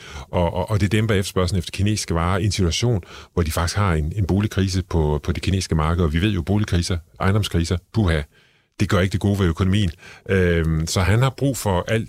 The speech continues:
den hjælp, han kan få til sin, øh, sin økonomi, og, øhm, han vil gerne have de her til at, at, at gå væk. Han har også været ude ligesom at trække en, en, en rød, øh, streg i sandet, eller en, trække en streg i sandet og sige,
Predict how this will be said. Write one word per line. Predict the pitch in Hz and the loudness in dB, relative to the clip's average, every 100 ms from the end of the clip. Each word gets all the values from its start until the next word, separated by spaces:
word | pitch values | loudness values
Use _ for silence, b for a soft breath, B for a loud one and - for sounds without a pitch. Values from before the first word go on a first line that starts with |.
| - | -4
den | 104 98 | -2 0
hjælp, | 92 113 104 | 0 0 0
han | 95 | 0
kan | 87 | 0
få | 101 101 95 | 0 -2 -2
til | - 95 | -4 -2
sin, | 82 92 82 80 | -2 0 0 2
øh, | 78 76 | 2 2
sin | - 85 | 0 0
økonomi, | 78 85 90 110 B B B B B | 2 2 2 0 B B B B B
og, | - 95 90 85 | -2 0 2 2
øhm, | 82 80 78 76 71 78 - | 2 2 0 -2 -4 -8 -2
han | 87 107 | 0 2
vil | |
gerne | 107 101 | 2 2
have | 104 | 2
de | 95 | 2
her | 98 | 0
til | - | 0
at, | 101 78 | 0 0
at, | 85 87 82 | -2 -6 -4
at | 95 | -2
gå | 98 | 0
væk. | 80 92 | 2 2
Han | 107 | 2
har | 107 | 2
også | 98 107 | 2 2
været | 110 | 2
ude | 107 120 | 2 2
ligesom | 107 110 | 0 0
at | 92 | -2
trække | - 98 101 | 0 0 0
en, | - 98 | -2 -4
en, | 85 95 | -2 -2
en | 76 98 | 0 0
rød, | 90 101 - | 2 -2 -4
øh, | 98 87 85 | -4 -2 -2
streg | - 101 82 | -2 0 0
i | |
sandet, | 85 98 92 80 82 | 0 0 0 0 0
eller | 78 | 0
en, | 78 | -2
trække | 90 92 | -2 -2
en | |
streg | 85 98 | 0 0
i | 85 | 0
sandet | 95 90 | 0 0
og | 82 | 0
sige, | - | 0